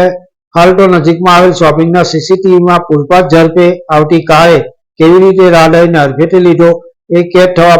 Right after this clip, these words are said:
પામ્યું છે. હાલ તો લોકો માંગ પણ કરી રહ્યા છે કે મનુબર ચોકડી પર વહેલી સવારે ભારે ટ્રાફિક જામની સ્થિતિ સર્જાય છે, જેને લઈ કાર ચાલકો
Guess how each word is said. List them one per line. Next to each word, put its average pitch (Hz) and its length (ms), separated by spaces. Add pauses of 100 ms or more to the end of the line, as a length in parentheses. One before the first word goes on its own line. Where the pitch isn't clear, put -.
પામ્યું 139 360
છે. 156 120 (500)
હાલ 151 220
તો 175 140
લોકો 160 180 (100)
માંગ 160 280
પણ 202 200
કરી 185 220
રહ્યા 185 240
છે 185 140
કે 180 160
મનુબર 180 440
ચોકડી 170 340
પર 175 180
વહેલી 151 280
સવારે 170 360 (460)
ભારે 151 220
ટ્રાફિક 170 460
જામની 165 320
સ્થિતિ 165 420
સર્જાય 160 420
છે, 180 100 (500)
જેને 170 300
લઈ 196 200
કાર 170 240
ચાલકો 170 380